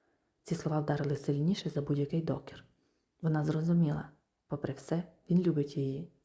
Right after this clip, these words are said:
бо готовий пожертвувати собою заради її щастя. Вона стиснула його руку.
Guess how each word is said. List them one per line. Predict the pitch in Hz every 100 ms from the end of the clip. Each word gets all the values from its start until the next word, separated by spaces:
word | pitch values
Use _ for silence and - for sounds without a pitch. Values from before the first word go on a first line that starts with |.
| -
бо | 147
готовий | 139 - 156 175
пожертвувати | 175 160 160 - 156 165
собою | - 147 156 175
заради | 170 160 160
її | 165 170
щастя. | - 139 - - - - _ _ _ _ _ _ -
Вона | 151 147
стиснула | 165 - 208 202
його | 180 175
руку. | 143 135 -